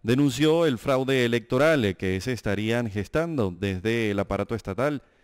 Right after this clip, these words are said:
según ellos controlado por el gobernante Partido Nacional. Tal como lo advirtió el expresidente y coordinador de Libre, Manuel Zelaya, la oposición denuncia que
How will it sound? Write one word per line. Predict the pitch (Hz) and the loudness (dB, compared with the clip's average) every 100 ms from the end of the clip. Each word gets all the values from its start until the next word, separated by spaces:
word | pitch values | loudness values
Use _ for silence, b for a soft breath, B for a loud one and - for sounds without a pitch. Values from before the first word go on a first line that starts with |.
| _ | _
según | - 104 110 | -4 0 0
ellos | 123 123 | 0 -2
controlado | - 120 110 120 151 147 | -4 -4 -2 0 2 0
por | 101 101 | 0 -2
el | |
gobernante | 117 120 104 110 101 113 | 0 0 0 -2 -2 -2
Partido | - 117 123 123 98 | -2 -4 -2 -2 0
Nacional. | 92 90 117 104 87 - - b b b - | -2 -2 -2 -2 -4 -10 -16 b b b -4
Tal | 107 | -2
como | 107 127 117 | -2 0 2
lo | 101 | 2
advirtió | 101 95 127 151 | 0 -2 0 0
el | 147 | 2
expresidente | 117 - - 110 110 107 127 | -2 -4 -8 -2 -2 0 -4
y | 110 | -2
coordinador | 120 120 117 101 104 104 | -2 0 0 0 0 0
de | 101 101 | 0 -2
Libre, | 110 120 110 120 - | -2 -2 0 0 -2
Manuel | 107 98 101 98 | -4 -2 -2 -2
Zelaya, | 143 147 104 107 107 b b b | 0 2 2 2 0 b b b
la | 110 135 | 2 4
oposición | 135 151 139 143 160 | 4 0 0 -2 0
denuncia | 143 117 131 127 147 | 0 2 0 0 -2
que | 135 107 | -2 -2